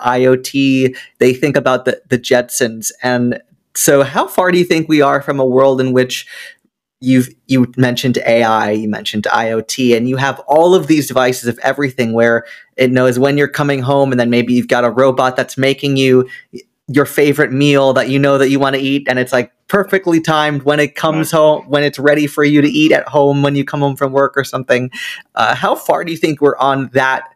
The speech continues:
Speaker 1: from that type of world?
Speaker 2: I think we are pretty much there. Like, and because these new devices are just so powerful, they can actually give you this real-time insight,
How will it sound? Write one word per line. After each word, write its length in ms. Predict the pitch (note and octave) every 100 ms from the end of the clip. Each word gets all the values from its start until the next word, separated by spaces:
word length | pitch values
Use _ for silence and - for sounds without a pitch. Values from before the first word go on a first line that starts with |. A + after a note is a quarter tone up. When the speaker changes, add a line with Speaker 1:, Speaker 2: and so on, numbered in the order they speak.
| _ _ _ _ _ _ _
Speaker 1:
from 220 | - D#3+ C#3
that 220 | A2+ A#2
type 280 | C3 A#2+ A#2+
of 180 | A#2
world? 460 | A#2 G#2+ F#2 A#2 - _ - - -
Speaker 2:
I 40 |
think 240 | C3 C#4+ D4
we 80 | G#3
are 60 |
pretty 220 | - C3
much 320 | B2+ A#2+ - -
there. 280 | A#2+ A#2+
Like, 180 | F#2+ G2+ -
and 160 | A2+ A2
because 340 | A2 C#3 C3+
these 240 | A#2 A2+ -
new 160 | G2+ G#2
devices 800 | G2+ F#2+ F#2+ G2 G2+ F#2+ F#2+ - -
are 120 | G2
just 280 | F#2 G2 -
so 120 | G2+
powerful, 640 | F#2+ G2+ G#2 - B2 C3+ D3 _ - _ G2+
they 100 | G#2+
can 140 | A#2
actually 340 | G#2 - A2
give 320 | G2 G#2 G#2+ G#2+
you 120 | G2
this 380 | G2 G2+ G#2 - _ _ _ -
real-time 540 | G#2+ G#2+ G#2 - G2+ -
insight, 600 | F#2 F#2+ - - -